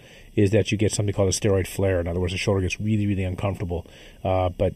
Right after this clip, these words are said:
ice, uh, some anti-inflammatories, and that usually quiets down. But I just tell people, look, wait twenty-four hours before you go back to some high-level repetitive activity, uh, if you're diagnosed with rotator cuff tendonitis and you get an injection for it.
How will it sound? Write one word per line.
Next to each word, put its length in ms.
ice, 440
uh, 260
some 160
anti-inflammatories, 720
and 80
that 100
usually 220
quiets 320
down. 200
But 60
I 80
just 140
tell 120
people, 260
look, 200
wait 280
twenty-four 400
hours 220
before 220
you 60
go 100
back 180
to 80
some 200
high-level 400
repetitive 480
activity, 560
uh, 180
if 180
you're 100
diagnosed 400
with 100
rotator 300
cuff 180
tendonitis 640
and 220
you 100
get 140
an 80
injection 460
for 220
it. 80